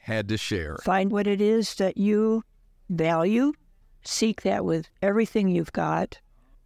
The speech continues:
Speaker 2: Read, listen, learn, talk to others about it, and, uh, your own priorities will take shape.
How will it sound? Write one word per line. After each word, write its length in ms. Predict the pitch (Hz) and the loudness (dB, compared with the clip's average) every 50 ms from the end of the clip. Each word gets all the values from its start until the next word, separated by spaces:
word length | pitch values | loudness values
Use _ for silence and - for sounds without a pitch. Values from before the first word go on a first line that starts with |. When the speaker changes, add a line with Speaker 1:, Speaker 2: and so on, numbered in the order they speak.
| _ - | _ -10
Speaker 2:
Read, 520 | - 214 247 214 220 247 247 247 233 226 - _ _ _ _ _ _ _ - - | -6 0 2 2 4 4 4 2 2 0 -4 _ _ _ _ _ _ _ -10 -4
listen, 580 | 185 180 208 208 - - 240 240 240 240 247 - _ _ _ _ _ - - | 0 0 0 0 0 0 2 2 4 2 2 -2 _ _ _ _ _ -16 -6
learn, 520 | - 185 196 190 180 185 190 190 196 208 - _ _ - - _ _ - | -2 0 2 2 2 2 2 2 0 -2 -4 _ _ -20 -20 _ _ -8
talk 220 | - 208 202 185 - | -2 -2 -2 -2 -2
to 160 | - - - | -4 -2 0
others 440 | - 190 190 202 226 262 262 - - | 0 0 2 2 2 2 2 0 -2
about 340 | 220 226 214 214 214 220 240 | -2 0 0 2 2 2 2
it, 180 | 254 277 - _ _ _ _ _ - | 2 0 0 _ _ _ _ _ -6
and, 380 | - 170 175 170 170 170 165 160 | -2 0 0 2 2 0 2 2
uh, 180 | 170 160 156 160 | 2 2 2 0
your 320 | 165 156 160 170 170 170 | 0 0 0 0 0 2
own 240 | - 180 180 185 185 | 2 0 0 0 0
priorities 720 | 175 - 190 180 175 170 180 175 175 170 180 180 170 - | 0 0 0 0 2 2 2 0 0 2 0 0 0 0
will 260 | 180 170 156 156 156 165 - _ - | -2 0 0 0 -2 -4 -8 _ -10
take 220 | - - 180 160 - | -4 -2 -2 -2 -2
shape. 380 | - - - 160 139 113 117 | -4 -2 0 0 0 -2 -4